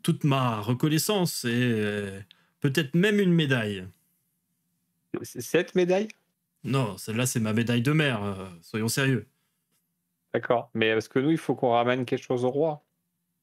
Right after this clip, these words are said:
Speaker 1: Je ne pense pas que le roi, euh, demande des médailles.
Speaker 2: Ouais.
Speaker 1: Il doit
Speaker 2: Et
Speaker 1: en avoir
Speaker 2: vous
Speaker 1: tout un tas, euh, déjà.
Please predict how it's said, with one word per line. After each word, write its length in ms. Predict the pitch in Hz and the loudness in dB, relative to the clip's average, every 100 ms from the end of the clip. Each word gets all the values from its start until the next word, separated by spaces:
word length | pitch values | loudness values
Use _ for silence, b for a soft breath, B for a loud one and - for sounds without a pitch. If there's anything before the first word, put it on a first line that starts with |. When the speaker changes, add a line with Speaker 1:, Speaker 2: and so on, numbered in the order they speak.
| _ _ _ _ _ _ _ _ _ _ _ _ _ _ _ _ _ | _ _ _ _ _ _ _ _ _ _ _ _ _ _ _ _ _
Speaker 1:
Je 180 | _ - | _ -6
ne 80 | 113 | -4
pense 240 | 104 120 | -2 -2
pas 140 | - 139 | -2 0
que 100 | 135 | 0
le 60 | |
roi, 240 | 117 123 120 | 0 0 0
euh, 460 | 110 101 98 95 92 98 - _ _ _ _ _ _ - | 0 -2 -4 -8 -10 -12 -16 _ _ _ _ _ _ -12
demande 360 | 113 127 135 127 | -2 0 2 2
des 100 | 127 | 2
médailles. 380 | 120 117 101 87 _ _ _ _ _ _ _ _ _ _ _ _ _ _ _ _ | 2 0 -4 -10 _ _ _ _ _ _ _ _ _ _ _ _ _ _ _ _
Speaker 2:
Ouais. 180 | 101 90 _ _ _ _ - | -6 -6 _ _ _ _ -4
Speaker 1:
Il 100 | 120 | 0
doit 120 | 113 | 4
Speaker 2:
Et 20 | 120 | 4
Speaker 1:
en 80 | |
avoir 180 | 113 117 | 6 4
Speaker 2:
vous 120 | 107 | 2
Speaker 1:
tout 100 | 107 | 0
un 60 | 139 | 0
tas, 260 | 135 131 104 | 2 0 0
euh, 340 | 98 95 92 | -4 -8 -8
déjà. 260 | 92 95 | -6 -6